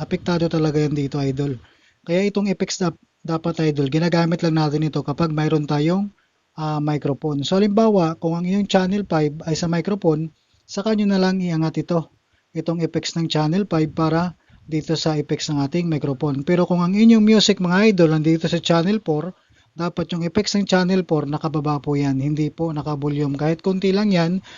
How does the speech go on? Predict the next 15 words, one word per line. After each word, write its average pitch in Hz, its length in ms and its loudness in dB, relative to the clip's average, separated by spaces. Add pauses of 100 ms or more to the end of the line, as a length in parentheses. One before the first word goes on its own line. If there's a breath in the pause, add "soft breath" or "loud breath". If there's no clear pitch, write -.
(160 loud breath)
apektado 165 480 -2
talaga 160 320 0
ng 175 320 0
delay 165 240 4
at 151 80 -4
saka 156 180 -2
repeat. 151 320 0 (220)
Dahil 160 500 0 (400 soft breath)
dito 165 300 -2
sa 160 240 2
ating, 190 400 0 (400 loud breath)
ah, 156 400 0
main 190 320 4
F 190 180 0
send 156 540 2